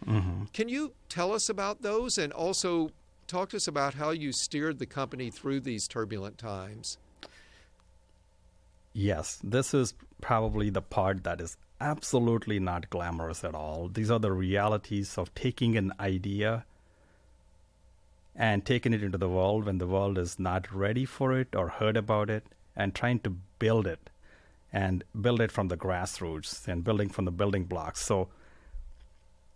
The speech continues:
Speaker 1: the last eight years has been just, you know, one hurdle after another thrown at us at every single stage.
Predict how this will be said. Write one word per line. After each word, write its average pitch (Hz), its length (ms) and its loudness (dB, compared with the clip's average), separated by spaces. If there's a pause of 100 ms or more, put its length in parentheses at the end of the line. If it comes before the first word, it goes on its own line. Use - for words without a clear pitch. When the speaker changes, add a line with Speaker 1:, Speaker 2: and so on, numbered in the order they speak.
(280)
Speaker 1:
the 117 140 4
last 143 460 2 (240)
eight 113 300 0
years 87 400 -2 (260)
has 95 180 0
been 92 520 0 (400)
just, - 320 2 (960)
you 113 120 4
know, 95 100 4
one 117 460 2
hurdle 110 520 2
after 95 280 0
another 95 320 0
thrown 104 400 2
at 85 100 0
us 87 180 -4
at - 220 -8
every 110 420 0
single 92 380 0
stage. 87 460 -6